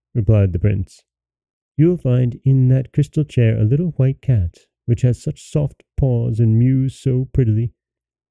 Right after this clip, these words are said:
that I am sure you will be charmed with it." The king smiled and went to draw back the curtains himself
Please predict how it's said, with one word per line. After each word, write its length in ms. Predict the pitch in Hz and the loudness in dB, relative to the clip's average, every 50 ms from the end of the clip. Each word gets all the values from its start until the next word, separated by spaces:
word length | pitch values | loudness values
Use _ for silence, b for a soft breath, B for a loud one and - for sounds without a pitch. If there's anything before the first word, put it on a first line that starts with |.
| _ - | _ 0
that 120 | 127 135 143 | 2 4 4
I 40 | |
am 140 | 147 147 139 | 4 2 0
sure 360 | 123 - - 185 180 160 117 | -2 -2 -2 0 2 2 4
you 140 | 98 90 92 | 4 4 4
will 80 | 98 95 | 4 4
be 120 | 98 107 | 2 0
charmed 380 | - - 143 135 123 110 95 82 | 0 0 0 2 2 2 2 2
with 140 | 82 82 - | 0 0 -2
it." 220 | - - _ _ _ _ _ _ _ _ _ _ _ _ _ _ _ - | -4 -6 _ _ _ _ _ _ _ _ _ _ _ _ _ _ _ -4
The 80 | 143 120 | -2 0
king 260 | 185 190 180 180 165 | 0 0 0 0 -2
smiled 520 | - 160 151 131 113 104 104 107 110 107 | 0 2 2 2 2 2 2 2 2 2
and 140 | 120 117 113 | 2 2 4
went 180 | 113 117 113 - | 4 2 2 0
to 220 | - - 127 117 | -2 -2 0 0
draw 300 | 107 117 120 120 117 113 | 2 4 4 4 4 4
back 260 | 107 110 113 101 - | 4 4 2 2 2
the 80 | - 110 | 0 0
curtains 400 | - - 117 110 113 110 101 - | 2 2 2 2 2 -2 -2 0
himself 540 | 123 113 107 - - 120 107 98 92 - | 0 0 0 0 0 0 2 0 0 -2